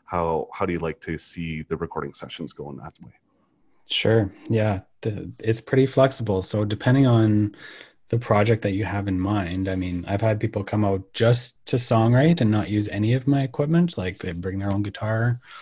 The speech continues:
Speaker 2: and just hang out for the weekend. There's a hot tub in the backyard. There's a beautiful yard and deck. And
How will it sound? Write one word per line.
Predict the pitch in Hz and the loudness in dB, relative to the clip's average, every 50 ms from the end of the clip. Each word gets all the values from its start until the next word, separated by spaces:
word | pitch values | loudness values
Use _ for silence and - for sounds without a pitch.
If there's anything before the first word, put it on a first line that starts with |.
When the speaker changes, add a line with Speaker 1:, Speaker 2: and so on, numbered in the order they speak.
| - - - - _ - | -20 -20 -20 -16 _ -2
Speaker 2:
and | 113 107 | 0 0
just | 110 104 - | 0 0 -2
hang | - - - 120 123 120 | -2 -2 2 4 4 6
out | 120 131 139 | 4 4 2
for | - - | 0 0
the | 127 131 123 | 2 4 4
weekend. | 127 135 139 - 135 131 135 135 | 4 2 2 2 2 4 4 4
There's | 117 104 98 98 | 4 4 2 0
a | |
hot | 95 - - 123 120 | -2 -2 -2 -4 -2
tub | - 131 123 117 | 0 0 2 4
in | 120 117 | 4 4
the | 120 110 | 4 4
backyard. | 107 117 110 110 117 - 107 107 107 104 107 101 | 4 2 0 0 0 -2 -2 -2 0 0 -2 -4
There's | 98 98 - | -4 -6 -8
a | 101 | -8
beautiful | 101 104 104 107 110 113 113 113 107 | -6 -4 -4 -4 -4 -4 -2 -2 0
yard | 104 101 101 101 104 101 | 0 0 0 0 0 -2
and | 98 95 95 92 | -2 -2 -4 -2
deck. | 98 98 101 101 101 - - | -2 -2 -4 -4 -6 -8 -10
And | 92 90 90 92 | -8 -8 -8 -10